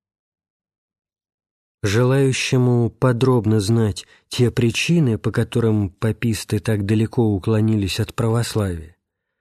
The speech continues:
полезно прочесть недавно вышедшее сочинение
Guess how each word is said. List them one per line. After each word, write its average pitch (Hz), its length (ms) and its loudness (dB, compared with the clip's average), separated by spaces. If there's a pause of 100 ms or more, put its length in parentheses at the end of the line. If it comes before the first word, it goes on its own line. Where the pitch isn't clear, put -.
(380)
полезно 156 460 2
прочесть 135 600 -2 (380)
недавно 131 540 4
вышедшее 123 680 0
сочинение 107 920 0